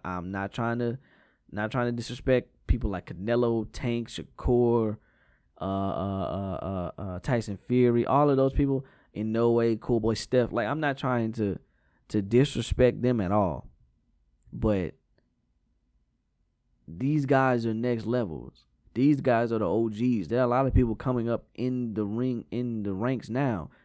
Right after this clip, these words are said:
that are proteges of these two people. So here, so I know what you're waiting on, right? And I know, uh, especially if, especially if you're a boxing fan, here you're waiting on this take.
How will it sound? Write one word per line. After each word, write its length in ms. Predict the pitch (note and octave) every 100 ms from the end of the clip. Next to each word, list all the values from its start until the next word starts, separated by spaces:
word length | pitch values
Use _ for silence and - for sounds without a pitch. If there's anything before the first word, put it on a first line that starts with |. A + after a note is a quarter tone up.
| _
that 240 | A#2 A#2 - G#2+
are 320 | G#2+ G#2 F#2+
proteges 800 | - - C#3+ C3 A2 A2+ A2 -
of 200 | G#2 G#2
these 300 | B2+ B2+ A#2
two 160 | C3+
people. 380 | A#2 B2+ B2 - - _ _ _ _ _ _ _ _ _ _ _ _ _ _ _ _ _ _ _ _
So 160 | G#2
here, 440 | A#2+ D3 C#3 C3+ -
so 260 | - A#2+
I 100 | A#2
know 140 | B2+ C#3+
what 140 | D3
you're 100 | C#3+
waiting 220 | C#3+ C3
on, 160 | A2 G2
right? 260 | G2+ G2+ -
And 120 | F#2+
I 100 | A2
know, 280 | A#2 B2 G2
uh, 180 | F2+
especially 640 | - G2+ A2+ B2+ B2+ A#2 A2 - _ - _ -
if, 200 | G2 -
especially 360 | - A#2 A#2+
if 80 | A#2
you're 140 | A#2+ A#2
a 40 |
boxing 320 | A#2+ A#2+ G#2
fan, 220 | G2+ G2+
here 80 | G#2
you're 180 | G#2+ G#2+
waiting 240 | A2+ A#2
on 100 | A2+
this 160 | A#2+ G#2+
take. 400 | - F#2+ -